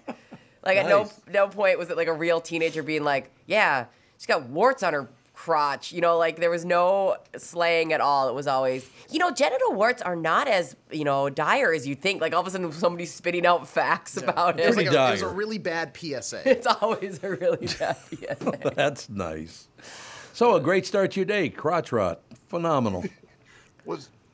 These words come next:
Speaker 4: was there a teachable moment out of the whole conversation about genital warts, or did it just
Speaker 2: Ours or Degrassi?
Speaker 4: Degrassi.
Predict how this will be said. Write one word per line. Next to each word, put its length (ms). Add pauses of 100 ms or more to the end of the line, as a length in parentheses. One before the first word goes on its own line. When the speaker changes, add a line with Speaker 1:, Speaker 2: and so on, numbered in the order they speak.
(160)
Speaker 4:
was 140
there 140
a 40
teachable 720
moment 560
out 160
of 100
the 220
whole 180
conversation 720
about 300
genital 380
warts, 380
or 80
did 140
it 140
just 320 (120)
Speaker 2:
Ours 380
or 100
Degrassi? 680 (440)
Speaker 4:
Degrassi. 540